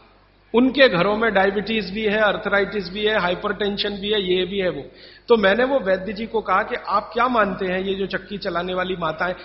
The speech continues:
ये ऐसा क्या विशेष काम कर रही हैं? तो उन्होंने मुझे समझाया, वो मेरे भी समझ में आया, आपको भी समझ। हम जब चक्की चलाते हैं तो एक दिन चला के देखिए, तो आपको समझ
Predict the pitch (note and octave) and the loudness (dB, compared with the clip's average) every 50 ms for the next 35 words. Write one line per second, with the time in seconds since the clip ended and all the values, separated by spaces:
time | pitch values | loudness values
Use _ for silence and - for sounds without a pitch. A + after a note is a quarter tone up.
0 | - - A3 A#3+ A#3+ A#3 A3 - - A#3 - - A#3 A#3+ B3+ G#3+ G#3+ F#3+ - G#3 | -14 -6 -2 0 0 0 2 0 -2 -2 2 2 4 4 4 2 -2 -4 -4 -4
1 | G3+ G3 - - F#3 F#3 F#3+ F#3+ - F#3+ F3+ F3 F3+ F3 E3+ E3+ E3+ - - - | -4 -4 -2 -2 -2 -2 -2 -2 -2 -2 -2 0 0 0 -2 -4 -6 -8 -14 -20
2 | - - - - - A3 G#3 F#3+ F#3 F#3 F#3 F#3+ G3+ G3+ F#3+ F3 D#3 D3+ F3 D#3 | -20 -20 -6 -2 0 0 0 0 0 -2 -2 -2 -2 -2 -2 -2 -2 -2 -2 -2
3 | - E3+ D3 D3 D3 D3 D3 D#3+ F3+ G3 F#3 F#3 F3 E3+ D#3+ E3 E3+ F#3 F3+ G3+ | -4 -6 -6 -6 -4 -4 -2 0 0 0 0 -2 -4 -4 -4 -2 -2 -4 -4 -6
4 | F#3 - F#3 F3+ F3+ F3+ F#3+ G3 F#3+ F#3 F3+ E3 D#3 - - F3 E3 D#3 D#3 D3+ | -6 -6 -4 -4 -4 -4 -2 -2 0 0 0 0 -2 -2 -6 -8 -8 -6 -8 -8
5 | D3+ - - - - - - - A3 B3+ C4 C4+ C4 C4+ - B3+ - - - C4 | -10 -14 -16 -20 -20 -20 -2 0 0 4 4 4 4 4 2 0 0 2 -2 -2
6 | G#3+ B3 A3+ G#3+ G#3+ G#3+ A3 B3 A#3 - A#3+ A3+ G#3+ G#3 A3+ B3 A#3+ - - G#3+ | 0 2 2 2 2 2 2 0 0 2 2 2 2 0 -2 -2 -2 2 2 4
7 | G3+ G3 F#3+ F#3+ G3 F3+ D#3 D#3 D#3 C#3+ - F3 D#3+ D#3 G3 F#3+ F3 F3 F3 - | 6 4 4 4 2 -2 -2 -2 -4 -4 -4 -4 -4 -2 0 0 0 0 0 -4
8 | G3+ F3+ - F3 D3+ D3 | -6 -6 -6 -6 -6 -6